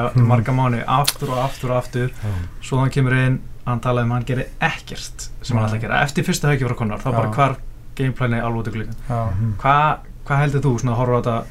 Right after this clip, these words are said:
Speaker 1: svona on the outside? Þú veist, hvað er að gerast þarna?
Speaker 2: Ég held að hann hafi bara ekki, ég held, ég held einmitt að hann hafi skort, ég held að hann hafi skort skipulag og undirbúning og vinnu í því að undirbúa það að vera kýldur,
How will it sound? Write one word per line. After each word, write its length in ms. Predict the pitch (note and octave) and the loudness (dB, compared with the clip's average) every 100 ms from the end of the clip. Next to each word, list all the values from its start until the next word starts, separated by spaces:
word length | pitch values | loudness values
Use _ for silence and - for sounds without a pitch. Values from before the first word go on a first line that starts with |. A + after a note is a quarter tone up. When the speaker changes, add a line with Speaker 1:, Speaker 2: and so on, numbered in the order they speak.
| - - - | -14 -12 -2
Speaker 1:
svona 180 | A#2 A2+ | 0 2
on 60 | |
the 80 | A#2 | 2
outside? 380 | A2+ A2+ A2+ G#2+ | 0 -2 -4 -6
Þú 100 | - | -10
veist, 100 | - | -4
hvað 160 | C#3 C3+ | 0 2
er 120 | C#3 | 0
að 60 | |
gerast 380 | C#3 C#3+ C#3 A2 | 0 0 0 0
þarna? 260 | B2+ A2 F#2+ - - - - - - - - | -2 -2 -4 -8 -12 -10 -12 -12 -12 -10 -4
Speaker 2:
Ég 60 | |
held 80 | D#3+ | -2
að 20 | |
hann 100 | A#2+ | 2
hafi 120 | A2 G#2 | 2 2
bara 100 | G#2+ | 2
ekki, 300 | B2 D3+ C3+ | 4 4 4
ég 100 | D3 | 4
held, 160 | D3 - | 4 4
ég 120 | C#3+ | 6
held 140 | D#3+ C3+ | 6 6
einmitt 180 | B2+ - | 4 4
að 120 | B2 | 2
hann 100 | A#2+ | 4
hafi 120 | A#2 - | 2 0
skort, 760 | - - D#3 - - - - - - - - - - - - - | 0 2 0 0 -10 -10 -10 -10 -12 -12 -12 -14 -12 -12 -12 -4
ég 40 | - | 0
held 80 | D3+ | 4
að 80 | C#3 | 6
hann 80 | C3 | 6
hafi 460 | B2+ A#2+ A#2+ A#2 | 6 4 2 2
skort 500 | A2 - - D3+ E3 | 0 -2 6 6 6
skipulag 560 | - - D#3 D#3 A#2 A#2 | 0 6 6 6 6 6
og 100 | B2+ | 6
undirbúning 540 | D3+ A#2+ A#2 A2+ A2 - | 4 2 2 4 2 2
og 340 | C3 C3+ B2 - - | 4 4 4 -4 -4
vinnu 640 | A#2+ G#2+ D3 E3 G#2 G2+ A2 | 0 6 6 6 4 0 0
í 140 | C3+ E3 E3 | 4 6 6
því 120 | A#2+ A#2+ | 4 6
að 240 | C3+ B2 - - - - - - - - - - - - - - - C#3+ | 6 4 -2 -14 -14 -12 -12 -6 -6 -6 -12 -6 -4 -4 -6 -10 -2 6
undirbúa 640 | F3+ G#3 C#3 - D#3+ C#3 | 6 6 2 6 6 6
það 220 | A#2+ B2 | 6 6
að 120 | D3+ C#3+ | 6 4
vera 140 | D3 C3+ | 0 0
kýldur, 380 | F#3+ F#3+ - | -2 -2 -8